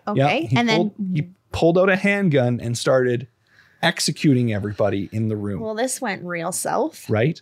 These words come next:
Speaker 1: So you have a man, your father, your brother-in-law, your uncle, your ex-husband sitting next to you on Christmas morning.
Speaker 2: Shooting everyone.
Speaker 1: At least during, potentially even after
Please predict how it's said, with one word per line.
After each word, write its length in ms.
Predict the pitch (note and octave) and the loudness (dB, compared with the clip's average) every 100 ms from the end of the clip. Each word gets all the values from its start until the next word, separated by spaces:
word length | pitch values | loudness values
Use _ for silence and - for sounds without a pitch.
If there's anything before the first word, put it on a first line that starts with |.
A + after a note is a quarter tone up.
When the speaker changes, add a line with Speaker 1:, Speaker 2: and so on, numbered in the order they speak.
| _ _ _ | _ _ _
Speaker 1:
So 160 | - A#2+ | -2 0
you 180 | C3+ D#3+ | 2 2
have 600 | E3+ C#3+ B2+ B2 A#2+ _ _ _ _ _ - | 2 2 2 0 -6 _ _ _ _ _ -6
a 100 | B2+ | 0
man, 640 | B2 D3+ D#3+ C3+ A#2+ A#2 A2 _ _ - | 2 2 2 0 -2 -4 -10 _ _ -8
your 160 | A2 A2 | -4 -2
father, 760 | - F#3+ A#3 G3+ C3+ C#3+ C#3+ C#3 | 2 6 6 4 2 0 -4 -6
your 560 | A2+ B2 B2 A#2+ A#2 G#2 | -2 0 2 2 0 -2
brother-in-law, 840 | G2 B2 F3+ F3+ F3+ E3+ E3+ E3+ | 0 2 4 2 0 -2 -2 0
your 300 | C#3+ A2+ D#3 | 0 0 0
uncle, 480 | E3 D#3+ D3 D3 D3+ | 0 -2 0 -2 -2
your 380 | C#3 A2+ - - _ - | 0 0 0 -4 _ -6
ex-husband 840 | D#3+ - - F#3+ F3+ C#3+ A#2 A#2 - _ _ _ - | -4 -4 -2 0 0 0 0 -2 -4 _ _ _ -6
sitting 340 | - F3+ F3+ | 0 2 2
next 280 | D#3+ D#3+ - | 0 -2 -4
to 100 | C3+ | 0
you 100 | C3 | 0
on 120 | B2+ | 0
Christmas 420 | - D3 - D#3 D3 | -2 -4 -2 -4 0
morning. 440 | B2+ A#2 A2+ A#2+ _ _ - | 0 0 -4 -10 _ _ -10
Speaker 2:
Shooting 460 | - C#4+ C4+ A#3 F3+ | -2 0 2 0 0
everyone. 500 | E3+ E3 E3 D#3+ D#3+ _ _ _ _ - | -2 -6 -4 -6 -8 _ _ _ _ -4
Speaker 1:
At 180 | C#3 C3+ | 0 2
least 420 | B2 F3 G#3+ - | 2 2 0 -4
during, 440 | D3 F#3+ F3 C3+ C#3 | 0 2 2 0 -2
potentially 840 | - D3+ D3 D3+ D3 D3 D3 C3+ - | -6 -4 -2 -2 -2 -2 -2 -6 -6
even 300 | D#3 B2 - - | -6 -4 -6 -2
after 680 | D#3+ G#3 - - A2+ G#2 | 0 0 -4 0 0 0